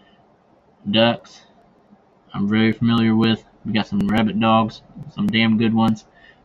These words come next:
We're gonna do some rabbit hunting. So make sure you guys subscribe to our YouTube page, Feathers and Horns. Uh, subscribe to it so you know, so you get the notification button, uh, when we post a, a new video. Uh, hopefully we can post one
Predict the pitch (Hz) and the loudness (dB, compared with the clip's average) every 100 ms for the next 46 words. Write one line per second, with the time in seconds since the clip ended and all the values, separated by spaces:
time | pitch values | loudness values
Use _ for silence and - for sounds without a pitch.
0 | - 107 104 107 104 113 110 107 110 110 | -4 0 2 0 0 2 2 0 0 -2
1 | 110 - 113 - 123 120 117 - - 113 | -4 -2 -2 0 0 2 0 -2 -4 -4
2 | - 113 123 117 120 110 123 120 123 - | -2 2 2 0 -2 -2 0 0 -2 -4
3 | 117 110 110 123 123 123 - _ _ _ | -2 -2 -2 0 0 0 -4 _ _ _
4 | _ _ - 110 107 104 - - - 127 | _ _ -8 -2 0 0 -4 -8 0 0
5 | 127 131 127 - 113 113 123 127 123 135 | 0 0 0 0 -2 0 2 0 -2 -4
6 | 113 110 147 131 127 123 - 117 113 110 | -2 0 0 2 0 0 -2 -2 0 0
7 | 113 107 110 - _ _ _ - _ _ | 0 0 -2 -4 _ _ _ -20 _ _
8 | _ - 110 107 104 110 - - - 120 | _ -6 -2 2 2 0 -8 -10 -2 2
9 | 117 104 117 - 107 - 110 107 110 110 | 2 0 -4 -4 -10 -6 -2 0 0 0
10 | 113 110 110 107 110 - 107 123 131 117 | 0 0 2 0 -2 -6 -2 0 2 2
11 | 113 117 110 - 113 113 110 107 | 0 0 -2 -2 0 2 2 0